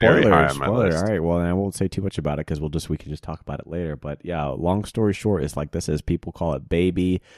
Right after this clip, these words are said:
Speaker 2: El Grande, and I've not played El Grande, uh, but, you know, I, I def-
Speaker 1: We're waiting on you to play El Grande,
Speaker 2: Yes,
Speaker 1: David.
Speaker 2: I'm, I'm taking my turn on B G A. I haven't watched the rules yet, and I feel like I'm, I'm,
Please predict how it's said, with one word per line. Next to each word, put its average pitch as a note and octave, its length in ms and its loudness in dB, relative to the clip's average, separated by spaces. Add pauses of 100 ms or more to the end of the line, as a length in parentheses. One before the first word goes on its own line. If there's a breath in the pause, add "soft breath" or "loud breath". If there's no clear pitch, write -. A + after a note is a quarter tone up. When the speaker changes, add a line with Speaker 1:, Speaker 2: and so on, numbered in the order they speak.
(220 loud breath)
Speaker 2:
El F#2 180 2
Grande, E2+ 320 2
and C2+ 420 -2
I've D#2 140 0
not F2 200 -2
played F#2 280 4
El D2+ 160 -4
Grande, C#2 560 -2 (400 soft breath)
uh, C2+ 420 -2 (100)
but, D#2+ 400 0 (280)
you C#2 60 -4
know, C#2 220 -2
I, D#2+ 100 -4
I - 40 -6 (180)
def- E2+ 220 -2
Speaker 1:
We're F2 140 8
waiting F#2+ 340 8
on D2 200 -2
you C#2+ 100 -4
to C#2+ 100 -4
play D2 180 2
El C#2 140 4
Grande, C2+ 220 4
Speaker 2:
Yes, D2+ 220 2
Speaker 1:
David. E2 280 2
Speaker 2:
I'm, D#2+ 100 0
I'm E2+ 60 2
taking F2 200 -2
my E2+ 60 2
turn E2+ 140 -2
on D#2 80 0
B D2 140 -2
G - 160 -2
A. A#1+ 60 -2
I D2+ 40 0
haven't G#2+ 180 0
watched A2+ 220 0
the A2+ 60 2
rules A2+ 320 2
yet, C#2+ 260 -4
and D2+ 100 -6
I D#2 60 0
feel - 160 -4
like E2+ 220 -2
I'm, D#2 360 -2 (120)
I'm, D2+ 480 -8